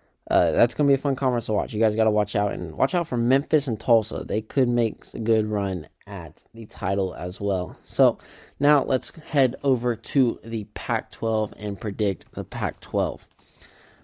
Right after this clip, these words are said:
Uh, it, Pac-twelve has got really interesting. You're losing U S C, U C L A. U S C just got Caleb Williams, Lincoln Riley.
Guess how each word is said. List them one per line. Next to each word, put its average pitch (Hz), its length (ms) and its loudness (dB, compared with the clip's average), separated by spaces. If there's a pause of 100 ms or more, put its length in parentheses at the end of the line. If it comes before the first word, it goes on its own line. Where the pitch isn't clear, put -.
(120)
Uh, 101 280 -4
it, 92 440 -2
Pac-twelve 160 440 0
has 104 120 -4
got 85 220 -2
really 110 260 2
interesting. 107 340 -4
You're 101 120 0
losing 117 340 2
U 113 120 2
S 107 120 -2
C, - 160 -4
U 104 260 0
C 104 180 -6
L 101 140 0
A. 101 140 2
U 107 200 0
S 107 120 -4
C 107 160 -4
just 104 140 -6
got 104 180 -2
Caleb 110 280 0
Williams, 104 460 -2
Lincoln 113 280 -2
Riley. 98 500 0